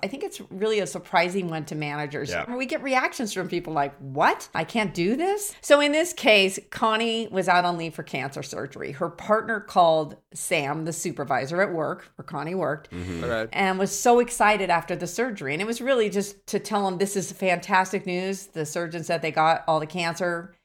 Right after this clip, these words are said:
Speaker 1: She's gonna have to have six weeks of chemo, and then she's back at it, and we're really excited about her prognosis. So,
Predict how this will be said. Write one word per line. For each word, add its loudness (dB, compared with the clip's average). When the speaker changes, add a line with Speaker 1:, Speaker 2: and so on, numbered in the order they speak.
Speaker 1:
She's -12
gonna 0
have 4
to -2
have 2
six -8
weeks -6
of -8
chemo, 0
and -4
then -4
she's -8
back 4
at 6
it, -2
and -6
we're -2
really 0
excited -2
about -4
her -10
prognosis. -6
So, -4